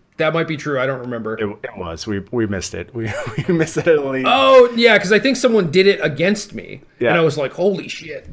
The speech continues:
Speaker 2: Yeah.
Speaker 1: I took my champion of wits, drew four cards.
Speaker 2: Yep. Oh, this guy's way better than I thought he was.
Speaker 1: Yep.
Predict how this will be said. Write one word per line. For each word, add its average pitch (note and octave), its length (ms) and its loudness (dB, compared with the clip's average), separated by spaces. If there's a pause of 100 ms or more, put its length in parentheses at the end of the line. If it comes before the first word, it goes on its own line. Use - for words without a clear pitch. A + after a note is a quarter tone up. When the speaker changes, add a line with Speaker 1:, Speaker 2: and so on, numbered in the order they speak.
Speaker 2:
Yeah. C3 180 2
Speaker 1:
I C#3+ 40 2
took F3+ 140 0
my D#3 140 2
champion F#3+ 400 2
of G#3 80 4
wits, G#3+ 360 0
drew E3 220 -6
four E3 220 -2
cards. G3+ 720 0 (240)
Speaker 2:
Yep. F3 360 -4 (340)
Oh, E3+ 200 0
this D#3 140 -4
guy's D#3 180 -2
way D#3+ 240 2
better G3 240 0
than G3 120 -2
I G#3 80 2
thought B2 200 0
he F#2+ 80 -6
was. F2+ 500 -8 (280)
Speaker 1:
Yep. F3+ 360 0